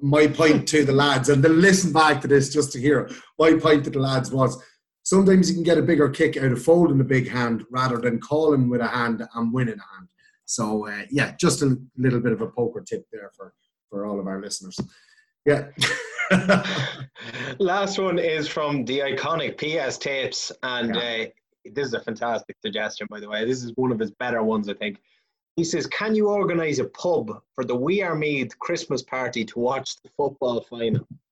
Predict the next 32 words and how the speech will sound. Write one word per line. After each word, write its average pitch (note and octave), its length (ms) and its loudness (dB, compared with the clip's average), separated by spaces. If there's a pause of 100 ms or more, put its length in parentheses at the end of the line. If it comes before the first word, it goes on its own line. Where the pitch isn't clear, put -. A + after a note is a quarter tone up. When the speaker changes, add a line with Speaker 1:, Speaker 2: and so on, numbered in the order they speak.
(340)
Speaker 2:
Wow. B2+ 420 -2 (1000)
Speaker 1:
That's F#3 380 0
a C#3 60 -4
hell C3+ 540 2
of A#2 120 0
an A2+ 120 -2
idea, G#2 440 -6
Speaker 2:
Isn't G#3 360 -4
Speaker 1:
Simon. A3+ 220 0
Speaker 2:
it? - 80 -12 (380)
Speaker 1:
Yeah, F3+ 260 6
yeah, E3+ 220 6
Speaker 2:
Nineteenth E3+ 80 6
of - 60 4
Speaker 1:
look. G3+ 120 8
Speaker 2:
December. F#3 720 2
Ah, D#3+ 560 0 (280)
Christmas F#3+ 340 4
party. G#3 300 4
Speaker 1:
Nineteenth - 240 0
Speaker 2:
We, - 60 -14
we're C#4+ 220 2
always C4+ 320 -2
talking A3 380 0
about D#3+ 140 0
it, C#3+ 100 -8
and D3 120 -4
we E3+ 80 -2
never G3+ 260 0
do F#3+ 260 0
it, - 100 -2
really. C#3 400 -2